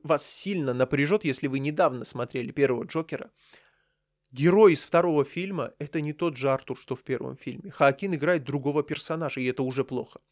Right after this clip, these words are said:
Я не шучу. Другого по характеру. И дело не в том, что он вначале прокачанный таблетками, конечно, как овощ.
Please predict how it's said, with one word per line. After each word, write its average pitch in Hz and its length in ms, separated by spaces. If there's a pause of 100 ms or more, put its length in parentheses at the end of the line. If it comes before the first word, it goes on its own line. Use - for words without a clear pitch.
(220)
Я 147 180
не 151 140
шучу. - 480 (380)
Другого 160 580
по 147 160
характеру. 160 720
И 139 80
дело 180 300
не 180 120
в 165 60
том, 226 180
что - 180
он 139 80
вначале 135 600 (220)
прокачанный 143 580
таблетками, 135 640
конечно, 127 460
как 147 240
овощ. 135 400